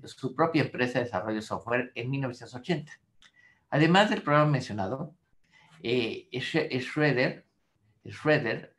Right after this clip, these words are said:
es el responsable de algunos de estos programas de ajedrez para la P C, para máquinas dedicadas. Por ejemplo, Rebel se basa en un programa de, de, de, de, este, del mismo, del mismo autor,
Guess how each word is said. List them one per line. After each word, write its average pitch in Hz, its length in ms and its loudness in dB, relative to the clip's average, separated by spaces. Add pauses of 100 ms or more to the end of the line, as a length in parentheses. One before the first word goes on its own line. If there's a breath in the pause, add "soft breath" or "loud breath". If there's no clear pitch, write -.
(120)
es 151 160 -6
el 143 100 2
responsable 135 460 2
de 131 60 8
algunos 139 500 2
de 131 60 -4
estos 131 180 -6
programas 120 320 0
de 110 80 2
ajedrez 110 340 -2
para 113 240 2
la 92 220 -2
P 113 100 -4
C, - 440 -6 (220 soft breath)
para 123 180 -2
máquinas 113 360 -4
dedicadas. 135 720 -4 (260)
Por 127 140 -2
ejemplo, 123 340 0
Rebel 143 300 2
se 160 140 0
basa 147 640 4 (340 loud breath)
en 127 200 -2
un 135 100 -2
programa 135 540 6
de, 113 140 2
de, 104 500 -4
de, 98 420 -4
de, 98 920 -6
este, 95 720 -12 (720 soft breath)
del 127 260 -2
mismo, 151 540 6 (760)
del 123 320 -4
mismo 147 240 4
autor, 151 560 8